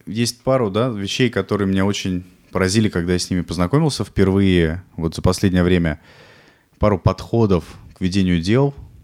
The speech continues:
Э, во-первых, это,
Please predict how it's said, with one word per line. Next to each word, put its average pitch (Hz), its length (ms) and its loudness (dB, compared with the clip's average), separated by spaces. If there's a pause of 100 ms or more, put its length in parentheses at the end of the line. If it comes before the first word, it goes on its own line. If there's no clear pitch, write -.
(240)
Э, 85 560 -2 (2000)
во-первых, 104 560 0
это, 90 520 0